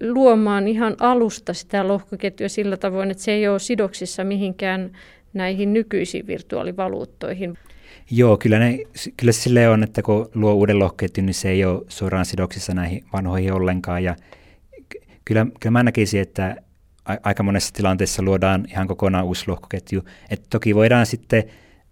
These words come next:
Speaker 2: sopia, että käytetäänkö jotain vaikka Hyperledgeriä, jonka jokin yritys on perustanut, että, että jos se s-, soveltuisi johonkin toiseenkin tilanteeseen sitten se sama lohkoketju,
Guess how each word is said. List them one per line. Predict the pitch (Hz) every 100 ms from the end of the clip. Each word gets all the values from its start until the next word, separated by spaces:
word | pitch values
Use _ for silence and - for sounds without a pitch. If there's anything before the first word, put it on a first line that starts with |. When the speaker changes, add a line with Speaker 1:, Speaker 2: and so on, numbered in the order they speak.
| _ -
Speaker 2:
sopia, | - 117 - 107 95
että | 90 - 92 98 - _ _ _ _
käytetäänkö | - 95 98 95 87
jotain | 92 87 92 92 95 - - _ _
vaikka | 95 - 104 _ - 95
Hyperledgeriä, | 92 92 92 90 - 92 90 87 - _ _ _ -
jonka | 90 95
jokin | 92 104 95
yritys | 95 90 -
on | 92
perustanut, | 95 92 - 92 90 90
että, | 87 - 92 - - - -
että | -
jos | 92
se | 95
s-, | -
soveltuisi | - 98 92 95 -
johonkin | 98 -
toiseenkin | 98 - 95 90
tilanteeseen | - 87 87 85 - 85
sitten | 82 _ -
se | 98
sama | 90 87 82 _ - - _ -
lohkoketju, | 98 - 104 - 101